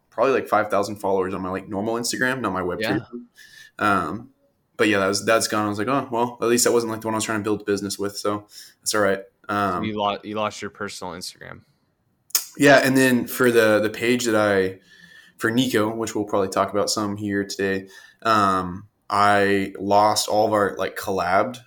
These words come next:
Speaker 1: videos. That was,
Speaker 2: Oh,
Speaker 1: like,
Speaker 2: no.
Speaker 1: No No, the page plus Nico.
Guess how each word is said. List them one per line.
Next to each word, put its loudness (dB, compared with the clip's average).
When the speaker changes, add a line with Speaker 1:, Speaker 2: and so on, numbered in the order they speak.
Speaker 1:
videos. -4
That 2
was, 4
Speaker 2:
Oh, -8
Speaker 1:
like, 0
Speaker 2:
no. -10
Speaker 1:
No -4
No, -2
the 0
page -2
plus -2
Nico. -4